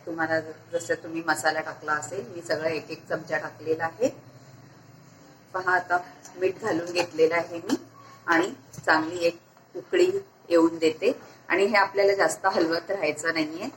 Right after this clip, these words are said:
पहा, नाहीतर मग ते आपल्या मांदेली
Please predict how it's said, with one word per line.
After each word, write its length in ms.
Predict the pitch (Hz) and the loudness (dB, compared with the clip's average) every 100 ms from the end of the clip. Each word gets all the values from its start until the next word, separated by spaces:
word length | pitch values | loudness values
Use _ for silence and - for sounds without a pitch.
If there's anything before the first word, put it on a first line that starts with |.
| - - - - | -16 -20 -10 0
पहा, 280 | 170 180 233 - - - - - - - - | 2 4 2 0 -20 -20 -20 -16 -14 -8 2
नाहीतर 300 | 165 160 165 | 2 4 0
मग 120 | 170 165 | -4 0
ते 60 | |
आपल्या 320 | 160 160 190 254 - - - - - - - - - 175 | 0 2 -2 -4 -10 -20 -20 -20 -20 -20 -20 -20 -6 2
मांदेली 520 | 151 151 160 165 | 4 6 4 2